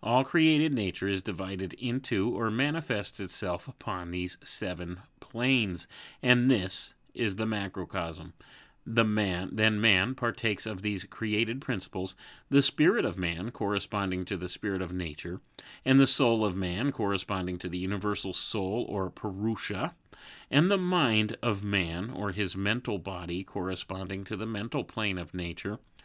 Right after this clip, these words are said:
the astral body of man corresponding to the astral plane of nature, the individual prana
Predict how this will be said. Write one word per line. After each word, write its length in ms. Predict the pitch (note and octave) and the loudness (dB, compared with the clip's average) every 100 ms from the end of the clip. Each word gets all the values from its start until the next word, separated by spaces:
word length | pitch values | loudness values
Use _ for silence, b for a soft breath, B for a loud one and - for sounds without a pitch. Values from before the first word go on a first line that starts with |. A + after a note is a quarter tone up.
| B B B | B B B
the 180 | B2+ A#2 | 4 4
astral 400 | G#2+ F#2 A2+ G2+ | 2 -2 -2 0
body 360 | F#2+ E2+ F2+ | 2 0 0
of 120 | F#2 | -2
man 380 | F2 E2+ E2+ G#2 | -2 -4 -4 -8
corresponding 720 | A#2 G2+ F#2 - F#2 F2+ F2 | -6 -4 -2 -4 -4 -2 -4
to 140 | F2 F#2 | -4 -4
the 200 | F#2 - | -6 -4
astral 440 | G2 F2+ - F#2 | -4 -2 -4 -6
plane 280 | - G2+ F2 | -4 -4 -4
of 120 | E2+ | -4
nature, 400 | F2 F2+ A2+ B2+ - B B B B | -6 -6 -4 -6 -8 B B B B
the 240 | C3 C#3 D3 | 8 8 10
individual 800 | D3 E3+ D#3+ D#3+ A#2+ B2 D3 | 8 6 2 2 2 2 0
prana 520 | - - C3 G#2 G2 | -2 -4 -2 0 0